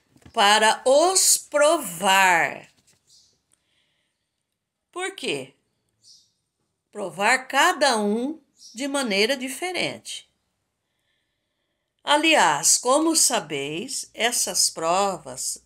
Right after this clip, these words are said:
foram escolhidas pelos próprios espíritos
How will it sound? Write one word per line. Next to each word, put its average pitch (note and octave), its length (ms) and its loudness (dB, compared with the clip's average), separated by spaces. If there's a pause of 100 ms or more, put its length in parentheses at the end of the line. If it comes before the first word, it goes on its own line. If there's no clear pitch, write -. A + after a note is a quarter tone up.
foram F#3+ 480 -8
escolhidas G3 1400 -6 (540)
pelos C#4+ 340 0
próprios C4 580 0
espíritos C4 1160 -6